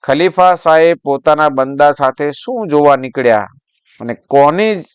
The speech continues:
ના શબ્દ સાથે પ્રશ્ન બનાવીએ તો ખલીફા સાહેબ કોની સાથે રયતની સ્થિતિ જોવા નીકળ્યા?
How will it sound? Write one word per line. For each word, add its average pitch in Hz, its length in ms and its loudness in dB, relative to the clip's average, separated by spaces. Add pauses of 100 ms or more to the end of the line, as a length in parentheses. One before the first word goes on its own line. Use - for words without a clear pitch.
(140)
ના 151 220 -2
શબ્દ 147 380 -4
સાથે 135 380 -4
પ્રશ્ન 123 460 -4
બનાવીએ 139 640 -2 (480)
તો 120 120 0
ખલીફા 175 680 0
સાહેબ 139 360 0 (100)
કોની 139 440 -4 (160)
સાથે 131 560 -2
રયતની 120 600 -4
સ્થિતિ 110 440 -12
જોવા 107 300 -2
નીકળ્યા? 101 680 -4